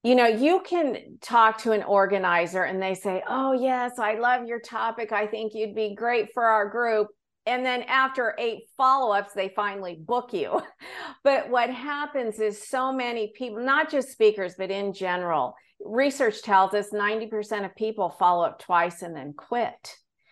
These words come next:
So you, you can't do that. You've got to stay in the game. And here's the thing is that eighty percent of sales are made between the fifth and twelfth contact.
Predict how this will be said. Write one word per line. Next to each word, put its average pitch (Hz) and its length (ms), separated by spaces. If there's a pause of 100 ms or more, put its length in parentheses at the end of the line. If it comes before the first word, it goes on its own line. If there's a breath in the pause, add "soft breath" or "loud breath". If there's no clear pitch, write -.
(180 soft breath)
So 214 420
you, 214 160
you 208 300
can't 233 440
do 220 160
that. 190 240
You've 185 140
got 202 180
to 202 80
stay 202 220
in 190 80
the 180 60
game. 240 260
And 202 100
here's 247 200
the 214 80
thing 233 220
is 190 120
that 190 140 (500)
eighty 254 240
percent 233 400
of 185 80
sales 240 380
are 185 80
made 185 240
between 185 320
the 170 80
fifth 190 320
and 170 100
twelfth 160 380
contact. 233 800